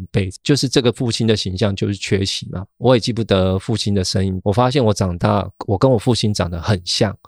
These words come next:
所以我其实有，我做了一件作品是跟我父亲对望的作品这样子，就是，但我知道我没有办法看到，所以我透过不同的创作方式去面对这件事情。就我觉得每个人其实都有心，心里的那个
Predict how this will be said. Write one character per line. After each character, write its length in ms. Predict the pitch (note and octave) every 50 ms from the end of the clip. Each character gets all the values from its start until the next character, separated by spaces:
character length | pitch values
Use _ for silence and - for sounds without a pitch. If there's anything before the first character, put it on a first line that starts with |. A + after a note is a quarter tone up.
| _ _ _ _
所 220 | - - B2+ C3 C#3
以 60 | B2
我 140 | G#2+ G2+ G2
其 140 | - - G#2
实 80 | A2
有， 100 | A#2 G#2
我 180 | G2+ G2 G2 F#2
做 220 | - - A#2 G#2+
了 220 | G2+ G2 F#2 G2+ - _ - - - _ _
一 80 | - G#2+
件 140 | A#2 A#2
作 140 | G#2+ B2 A2+
品 80 | G2 F2+
是 120 | - -
跟 180 | - - G#2+ G#2
我 100 | G2+ F2+
父 200 | - - A2 F#2+
亲 180 | - - F#2+ F#2
对 200 | - A2 G#2 G2
望 220 | F#2+ F#2+ F2+ F2
的 80 | F2 -
作 220 | - - G2+ G2+ -
品 180 | - - - -
这 140 | - -
样 100 | - - -
子， 120 | - - -
就 140 | G#2+ G#2+ G#2
是， 280 | F#2+ G#2+ G#2 G2+ F#2+ - - - - - _ _
但 160 | - C#3 B2+
我 80 | A2+ G2
知 160 | F#2 - A2
道 260 | G2 B2 A2 G#2 G2+
我 420 | G2 F2+ F#2 F#2 F2+ F#2 F#2+ F#2+ - - - _ _ - - -
没 140 | B2+ G#2+
有 60 | A#2+ B2+
办 120 | C3+ A#2+
法 80 | G2+ F#2
看 120 | - A2
到， 120 | G2+ G2+ G2
所 160 | - - C3
以 20 |
我 200 | B2+ G#2+ G2+ F#2
透 180 | - - A2+ G#2+
过 220 | - A2+ A2 G#2
不 180 | F#2+ - - B2+
同 240 | - - G2+ F#2 F#2
的 260 | F2+ F#2 F2+ G2+ - - - - - - - - _
创 200 | - - A#2+ A2
作 120 | G#2 A#2 G#2
方 200 | - G#2 G2 F#2
式 120 | - G#2
去 180 | F#2 - - G2+
面 260 | F#2+ G2+ G2+ F#2+ F#2
对 380 | - - F#2+ F#2 F#2+ F#2+ - A#2+ A2 - _ _ _ _
这 120 | - B2
件 200 | G#2+ - A2 G2
事 240 | F#2 - - - G2
情。 280 | - - - - D#3+ A2 -
就 100 | B2 G#2
我 80 | G2
觉 140 | F2+ A2 G#2+
得 100 | A2 A2+
每 160 | G#2+ G2+ G2
个 160 | F#2 - A2+
人 220 | G#2 G#2 G2 G2 G2
其 160 | - - A2
实 100 | G#2 A2
都 240 | - - A#2 A#2 A#2+
有 240 | G#2+ G2+ F#2 F2 E2+
心， 340 | - - - G#2+ G#2+ A2+ -
心 280 | - - - A2+ A2 A2+
里 120 | A2 F#2+
的 140 | - - F2+
那 100 | F2+ F#2
个 120 | F#2 -